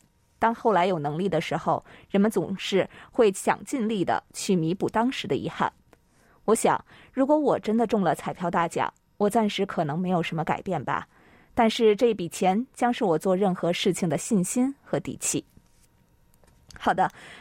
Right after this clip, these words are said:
另外呢，再来分享一下王耀武听友的看法。听到近来一些听众对于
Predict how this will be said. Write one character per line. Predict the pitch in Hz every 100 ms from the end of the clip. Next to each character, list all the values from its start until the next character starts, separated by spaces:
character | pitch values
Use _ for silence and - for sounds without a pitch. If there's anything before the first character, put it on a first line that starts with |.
| -
另 | 285
外 | 302 294
呢， | 196
再 | 285
来 | 262
分 | 277 294
享 | 311 202
一 |
下 | 220 240 202 175
王 | 160 190
耀 | 277
武 | 214 170
听 | - 190
友 | 143
的 |
看 | 131 170 160
法。 | - - - _ _ _ - _ _ -
听 | 320
到 | 320 294 269 262
近 | - 285
来 | 254
一 | 269
些 | 247 285
听 | 277 294 294
众 | 302 247 175
对 | 185 165
于 | 170 180 202